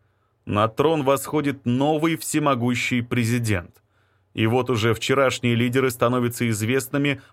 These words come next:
по гораздо более драматичному поводу, чем обычно. Другие группы также стали по-своему намного влиятельнее. Раньше даже топовые игроки были вынуждены умолять менеджеров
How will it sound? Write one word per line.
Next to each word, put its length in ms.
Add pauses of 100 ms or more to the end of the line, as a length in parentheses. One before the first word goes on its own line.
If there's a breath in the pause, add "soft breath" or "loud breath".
по 120
гораздо 420
более 400
драматичному 840
поводу, 480
чем 400
обычно. 680 (520)
Другие 520
группы 440 (180)
также 440
стали 360
по-своему 680
намного 540
влиятельнее. 760 (440)
Раньше 380
даже 260
топовые 600
игроки 580
были 260
вынуждены 640
умолять 580
менеджеров 600